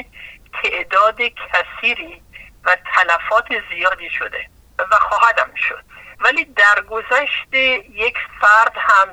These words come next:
بسیار می‌تونه جانگداز باشه. برای همهٔ ما،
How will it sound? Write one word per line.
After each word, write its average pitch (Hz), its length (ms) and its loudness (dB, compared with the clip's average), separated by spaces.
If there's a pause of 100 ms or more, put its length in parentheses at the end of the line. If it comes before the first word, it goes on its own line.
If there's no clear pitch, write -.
بسیار 190 720 2
می‌تونه 185 320 -8 (140)
جانگداز 185 600 2 (100)
باشه. - 360 -2 (460)
برای 185 340 2
همهٔ 196 480 0
ما، 202 480 0